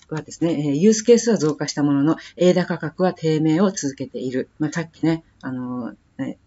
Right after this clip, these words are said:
まあ、さっき、え、申し上げた通りでございます。で、カルダノのディファイエコシステムが急成長を指し示す衝撃的な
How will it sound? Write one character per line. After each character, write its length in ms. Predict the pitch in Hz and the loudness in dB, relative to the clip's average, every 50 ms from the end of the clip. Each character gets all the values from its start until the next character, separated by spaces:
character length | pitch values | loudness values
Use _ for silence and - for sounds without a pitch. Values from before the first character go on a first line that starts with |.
| - 147 139 | -10 -8 -6
ま 120 | 147 139 | -6 -6
あ、 20 | |
さ 120 | - - 147 | -6 -8 -10
っ 20 | |
き、 260 | - - 135 123 - _ _ _ _ _ _ _ | -8 -8 -6 -8 -8 _ _ _ _ _ _ _
え、 60 | 135 | -8
申 160 | 131 139 139 139 | -4 -4 -4 -4
し 80 | - | -4
上 80 | 143 131 | -6 -8
げ 60 | 131 | -8
た 100 | - 127 | -10 -14
通 140 | - - 139 135 | -10 -10 -8 -6
り 80 | 135 139 | -4 -2
で 60 | 160 | -2
ご 120 | 143 127 | -4 -4
ざ 120 | 123 127 123 | -6 -8 -6
い 60 | 131 | -4
ま 80 | 143 | -4
す。 100 | 143 - - - - - - - | -4 -6 -8 -12 -14 -14 -10 -2
で、 100 | - 160 | -2 0
カ 140 | 160 - 196 | 0 2 2
ル 80 | 214 208 | 4 4
ダ 100 | 233 226 | 6 6
ノ 120 | 220 226 | 6 6
の 140 | 247 247 214 | 6 6 6
デ 80 | - 185 | 4 2
ィ 40 | |
フ 80 | 180 190 | 4 4
ァ 100 | 180 170 | 2 2
イ 60 | - | 2
エ 60 | - | 0
コ 120 | - 135 135 | -2 -4 -4
シ 140 | - 175 - | -4 -4 -6
ス 100 | - - | -2 -2
テ 80 | 139 | 0
ム 100 | 135 127 | 0 2
が 140 | 135 147 139 - - - - | 2 0 0 -2 -8 -16 -10
急 180 | - - 220 226 | 0 2 4 4
成 240 | 220 220 233 233 226 | 4 4 4 4 4
長 160 | - 180 180 | 4 4 4
を 80 | 214 208 | 4 4
指 140 | - 175 | 2 0
し 80 | 151 - - - | -2 -2 -2 0
示 300 | - 156 156 151 - - | 0 2 0 0 -2 -2
す 60 | - | 0
衝 160 | 190 196 208 | 2 2 4
撃 220 | 190 202 196 - - | 4 2 0 0 -2
的 220 | 190 190 - 190 | -2 0 2 4
な 240 | 208 226 233 - | 4 4 4 2